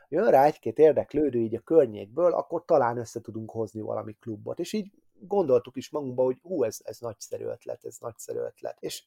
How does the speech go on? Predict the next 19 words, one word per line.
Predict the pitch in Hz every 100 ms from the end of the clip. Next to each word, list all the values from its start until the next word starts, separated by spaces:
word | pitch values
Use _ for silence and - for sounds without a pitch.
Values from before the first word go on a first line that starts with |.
| _ _ -
csodák | 208 123 -
csodájára | 170 143 117 127 135 139 139 139
meg | 202 165 135
is | 117 -
jelent | 139 120 113
két-három | - 131 - 117 110 110
srác, | - 139 110 127 -
akik | 117 143 135
mondták, | 147 117 120 117
hogy | 131 131
ugyanebben | 131 113 113 110 117
a | 117
problémával | 113 - 120 120 110 110 110 117 110
küzdenek, | - 120 120 120 -
hogy | 127
egyszerűen | 120 - 131 131 123 -
nincs | 151 127
egy | 117
társaság, | - 123 117 120 - 113 117 117